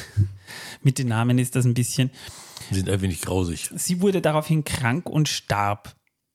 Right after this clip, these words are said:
Speaker 1: Die beiden Kinder
Speaker 2: Wie lange war sie denn krank?
Speaker 1: Keine Ahnung, wie lange geht das Broken Heart Syndrom?
Speaker 2: Fünf Minuten?
Speaker 1: Könnte sein, ich weiß es ehrlich gesagt nicht. Und die beiden Kinder wurden dann von Theoden an Kindesstatt angenommen und großgezogen.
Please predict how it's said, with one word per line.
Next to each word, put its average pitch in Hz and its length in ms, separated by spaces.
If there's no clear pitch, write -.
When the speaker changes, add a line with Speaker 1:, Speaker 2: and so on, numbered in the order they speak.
Speaker 1:
Die - 60
beiden 160 300
Kinder 120 300
Speaker 2:
Wie - 40
lange 107 220
war 107 100
sie 104 100
denn 98 100
krank? 110 300
Speaker 1:
Keine 131 280
Ahnung, 151 200
wie 139 40
lange 135 160
geht 143 240
das 185 120
Broken 131 380
Heart 120 180
Syndrom? 135 420
Speaker 2:
Fünf 123 240
Minuten? 120 340
Speaker 1:
Könnte 131 240
sein, 131 240
ich 135 260
weiß 127 240
es 127 140
ehrlich 117 260
gesagt - 400
nicht. 147 220
Und 165 160
die 180 60
beiden 160 280
Kinder 180 340
wurden 170 200
dann 156 120
von 143 280
Theoden 175 680
an 160 160
Kindesstatt 151 640
angenommen 131 560
und 131 180
großgezogen. 123 840